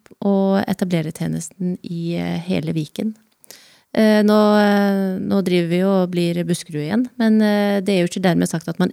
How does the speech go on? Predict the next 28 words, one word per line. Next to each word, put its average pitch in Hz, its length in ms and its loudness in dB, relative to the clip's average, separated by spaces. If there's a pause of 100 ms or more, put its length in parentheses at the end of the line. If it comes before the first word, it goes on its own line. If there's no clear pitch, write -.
ikke - 300 -2
kan 180 80 0
samarbeide, 160 560 -2
og 208 80 2
jeg 196 240 0
tror, 180 220 2
eh, 180 340 2
vi 175 220 2
gjør 170 180 2
veldig 165 540 -2
bra 160 260 2 (100)
i 170 240 -2 (120)
å, 170 260 4 (580)
eh, 180 680 6
tenke 202 360 2
litt 190 160 2
større 196 500 2
enn 196 220 4
bare 170 680 2
eget 165 400 2
fylke, 220 440 0 (600)
eh, 190 180 2
nå 180 180 6
som 175 200 2
vi 165 80 2
skal 170 220 0
være 165 120 0
Buskerud. 196 340 -2